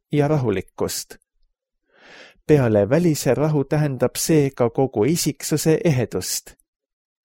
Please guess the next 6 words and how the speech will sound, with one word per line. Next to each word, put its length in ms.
Rahule 480
aga 340
eelnes 520
Pauluse 520
tervituses 880
arm. 500